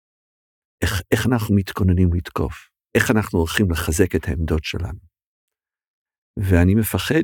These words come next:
שכדי לנצח, אנחנו נגיע לתוהו ובוהו, ומתוהו ובוהו לא מנצחים. אין מנצחים.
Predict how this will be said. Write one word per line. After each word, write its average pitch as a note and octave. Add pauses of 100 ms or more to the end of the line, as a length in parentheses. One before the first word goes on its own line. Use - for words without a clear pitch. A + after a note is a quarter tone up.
שכדי G2
לנצח, E2 (1040)
אנחנו E2
נגיע F2+
לתוהו F2+
ובוהו, E2 (760)
ומתוהו F#2
ובוהו F2
לא F2+
מנצחים. G2 (1080)
אין F2
מנצחים. D2+